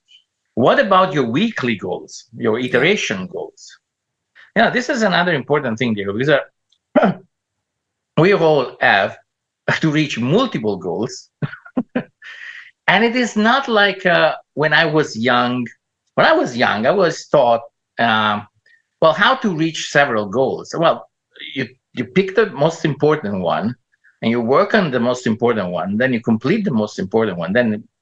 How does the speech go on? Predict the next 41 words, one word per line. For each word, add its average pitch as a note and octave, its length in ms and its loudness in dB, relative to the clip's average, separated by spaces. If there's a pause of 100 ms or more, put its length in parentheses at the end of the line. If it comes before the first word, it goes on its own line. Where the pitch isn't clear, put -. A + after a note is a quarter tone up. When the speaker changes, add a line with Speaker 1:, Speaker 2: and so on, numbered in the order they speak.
Speaker 1:
once F3+ 260 0
you G3 60 -4
complete C#3 360 -2
the G#2 80 -4
most G#2+ 240 -2
important F#3 240 0
one, C#3+ 120 2
you A#2+ 80 -4
go A2+ 120 0
to - 120 -8
the F#2 100 -6
next C#3+ 320 0
one. - 160 -10 (840)
It C#3+ 120 -4
doesn't G3+ 360 0
work F3 380 2
nowadays G2 840 -4 (300)
Speaker 2:
It's - 140 -14
Speaker 1:
because - 180 4
Speaker 2:
harder. A2 180 2
Speaker 1:
we F#3 60 0
have C#3+ 160 2
so A#3 480 -4
many F#3+ 640 0 (540)
goals E3+ 440 2 (140)
in C#3 400 -2 (260)
parallel. A2+ 580 2
So A#2+ 180 2
we C3 100 0
have D3 300 0
to F3+ 100 -4
work B2 400 0
on F3 120 0
these E3+ 200 -6
things A2 380 0
at A2+ 160 0
the A2 40 -8
same B2 220 -2
time. - 200 -2 (920)
So - 280 2
for B3+ 180 2